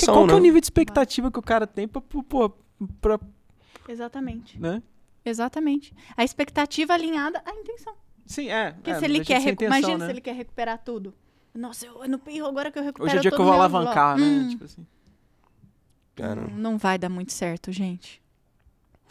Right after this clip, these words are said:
Speaker 3: Não, já, já vi isso muitas vezes, muita.
Speaker 2: É.
Speaker 3: Ah, o último agora foi quarta-feira, né?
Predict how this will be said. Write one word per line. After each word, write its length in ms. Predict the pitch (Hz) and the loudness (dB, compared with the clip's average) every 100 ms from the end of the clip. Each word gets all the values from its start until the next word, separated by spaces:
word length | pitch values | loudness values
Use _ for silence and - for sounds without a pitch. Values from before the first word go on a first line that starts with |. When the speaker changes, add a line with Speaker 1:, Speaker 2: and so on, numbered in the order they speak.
| - | -18
Speaker 3:
Não, 340 | 220 208 208 208 | -14 -12 -12 -6
já, 260 | 226 214 | -2 -2
já 160 | 220 233 | 2 2
vi 180 | 240 254 | 2 0
isso 280 | 233 254 233 _ - | 0 -6 -12 _ 0
muitas 400 | 247 226 233 220 | 0 0 -2 -4
vezes, 380 | 202 196 208 - | -4 -6 -12 -12
muita. 340 | 233 240 226 _ _ | -10 -10 -12 _ _
Speaker 2:
É. 100 | - 277 | -18 -12
Speaker 3:
Ah, 120 | 440 277 | -4 -2
o 60 | |
último 340 | 254 262 359 302 | -2 -4 -4 -2
agora 280 | 240 240 | 0 0
foi 160 | 294 381 | -2 -6
quarta-feira, 600 | - 403 440 - 359 233 | -6 -6 -8 -8 -10 -8
né? 140 | 254 | -10